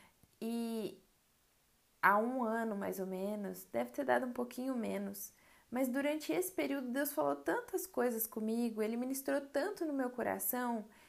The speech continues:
e agora que eu considero um, o final desse período, assim, o final daquilo que Deus,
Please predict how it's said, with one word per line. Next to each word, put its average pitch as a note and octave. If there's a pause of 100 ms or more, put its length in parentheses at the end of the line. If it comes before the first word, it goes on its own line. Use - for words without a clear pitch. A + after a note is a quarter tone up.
(140)
e B3
agora C#4
que C4+
eu B3
considero A#3+
um, B3
o A#3
final B3
desse G#3+
período, F#3+
assim, F#3
o G3
final A3
daquilo G3+
que G3
Deus, F#3